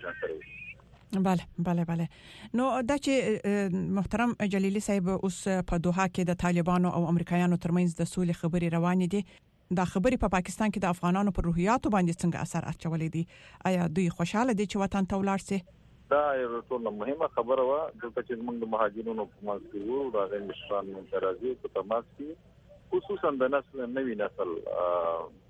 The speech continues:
Speaker 1: تقریباً، آه، دی ډېر زیات ورته خوشحاله دي، آه، تر څو چې په افغانستان کې صلح راشي. دا د ټولو افغانانو ارمان دی، نه یوازې د مهاجرینو، بلکې د ټولو. هر افغان چې په هر ځای کې اوسېږي، دا یې ارمان دی او دا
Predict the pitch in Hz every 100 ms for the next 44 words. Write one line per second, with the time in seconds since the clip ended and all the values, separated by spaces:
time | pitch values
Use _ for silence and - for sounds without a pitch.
0 | - - - - 101 113 113 107 110 101
1 | - 98 98 92 107 104 110 101 110 110
2 | 120 120 - 117 131 127 131 139 - -
3 | - - - - 98 95 - 98 90 107
4 | 101 - 101 - 92 90 92 90 - 104
5 | - - 123 123 131 131 - 135 135 180
6 | 160 135 139 113 101 101 104 101 95 92
7 | 92 92 87 85 - - - 117 120 117
8 | 110 110 107 104 104 107 - 104 98 98
9 | 92 113 110 - 107 85 - - - -
10 | 131 127 113 123 120 - 110 131 147 113
11 | - 98 92 90 104 98 95 107 110 104
12 | 107 120 113 107 120